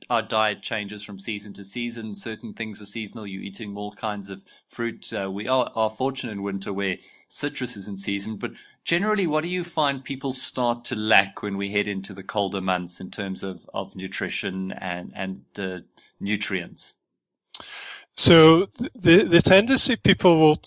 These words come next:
Speaker 2: will have when it's colder is to eat warmer food. And a lot of our fresh food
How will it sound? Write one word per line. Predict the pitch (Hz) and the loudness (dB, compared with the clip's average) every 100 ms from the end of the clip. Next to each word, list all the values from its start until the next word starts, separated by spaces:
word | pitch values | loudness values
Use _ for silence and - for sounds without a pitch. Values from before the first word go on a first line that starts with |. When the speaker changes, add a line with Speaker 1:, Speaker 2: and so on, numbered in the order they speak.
| - _ - | -18 _ -2
Speaker 2:
will | 156 143 | 4 4
have | 143 156 147 135 - 165 | 6 6 6 2 -4 2
when | 160 | 4
it's | 180 - | 6 6
colder | - 170 165 151 135 139 - | 10 10 10 8 4 4 0
is | 143 139 - | 0 2 2
to | - 160 143 143 - | 2 4 4 2 0
eat | 165 147 - - - | 0 0 0 -4 2
warmer | 135 143 139 135 | 8 8 8 2
food. | - 214 147 120 - - - - - _ - | 4 6 6 4 -6 -6 -16 -18 -20 _ -2
And | 147 143 139 139 135 - - - - - - - | 2 2 0 -4 -4 -2 -2 -8 -20 -20 -14 0
a | 147 | 6
lot | 156 185 - | 8 8 6
of | 202 | 6
our | 196 | 6
fresh | - - 165 165 - | 6 6 8 10 8
food | - 165 147 - | 6 6 4 2